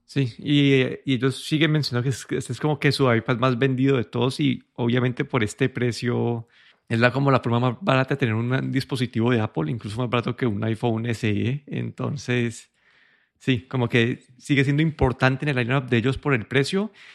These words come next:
y eso también les da un poco de libertad a ellos de, de ser más agresivos con la línea Pro o con la Air, ¿no? Teniendo este, este, este precio base más bajito. Y el otro anuncio fue el iPad Mini,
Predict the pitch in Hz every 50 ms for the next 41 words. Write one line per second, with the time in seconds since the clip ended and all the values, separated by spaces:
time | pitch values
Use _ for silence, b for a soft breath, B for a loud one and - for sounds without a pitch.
0 | B B B B 156 151 131 - - 170 135 123 131 123 139 151 156 139 - 151
1 | 139 - - 156 151 147 160 165 156 139 113 - - 117 117 127 131 135 123 135
2 | 139 135 127 139 139 135 135 131 131 127 123 - - _ - 113 127 120 - 110
3 | 107 110 120 - - 139 135 117 123 117 101 - - - - 135 135 131 135 143
4 | 143 151 147 - - - _ _ _ - - 127 127 117 117 113 110 110 110 110
5 | - - _ _ _ _ _ _ _ _ _ _ - 117 120 117 110 107 107 110
6 | 117 117 - - - 127 120 127 139 143 143 135 - - 131 123 117 107 98 101
7 | - - - - - - - - - - 117 107 101 110 107 - - 131 - 117
8 | 110 - - 123 113 - - 113 - 120 - - 113 - - 117 113 104 113 107
9 | 113 110 98 104 98 104 113 - - _ _ _ _ _ _ _ _ _ - 156
10 | 156 143 139 139 170 165 165 170 160 - 170 147 - 165 156 151 151 147 - -
11 | 160 147 151 143 143 139 151 180 190 -